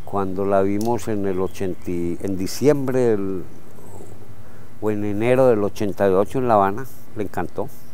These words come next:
Y creo que no fue por protocolo que me dijo que le había encantado,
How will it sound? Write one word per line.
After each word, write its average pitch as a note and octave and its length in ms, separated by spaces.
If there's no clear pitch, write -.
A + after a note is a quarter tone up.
Y B2+ 60
creo E3 260
que E3 120
no C#3+ 160
fue D#3 160
por D#3+ 180
protocolo C3+ 720
que C#3+ 100
me B2 140
dijo A#2+ 220
que C3 160
le A#2 100
había G#2 160
encantado, A2 540